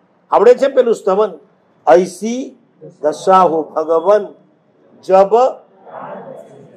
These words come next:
આહા. રોજ બોલો, રોજ બોલો. સાંજે સૂતી વખતે રોજ.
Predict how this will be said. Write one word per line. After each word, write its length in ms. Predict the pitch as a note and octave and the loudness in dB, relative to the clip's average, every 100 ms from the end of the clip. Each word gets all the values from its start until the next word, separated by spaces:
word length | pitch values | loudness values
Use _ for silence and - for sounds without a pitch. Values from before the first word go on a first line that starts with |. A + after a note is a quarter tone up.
| - _ _ _ - | -20 _ _ _ -10
આહા. 320 | B2 - F#2+ _ _ _ _ _ _ _ _ _ _ _ _ _ | -10 -10 -16 _ _ _ _ _ _ _ _ _ _ _ _ _
રોજ 240 | C#3+ F3 | -2 -2
બોલો, 260 | F3 F3 F3+ _ _ _ _ _ _ _ _ _ - _ _ _ _ _ | -2 -6 -6 _ _ _ _ _ _ _ _ _ -20 _ _ _ _ _
રોજ 320 | B2 E3 D#3 | -2 -2 -2
બોલો. 140 | - - _ _ _ _ _ _ _ _ _ _ _ _ - | -8 -20 _ _ _ _ _ _ _ _ _ _ _ _ -10
સાંજે 380 | - E3+ F3 | -2 -2 -2
સૂતી 400 | E3+ D#3+ D#3+ G#3 | -8 -10 -12 -10
વખતે 300 | F#3+ E3 - | -8 -8 -10
રોજ. 300 | B2 D3 D#3 | -8 -8 -10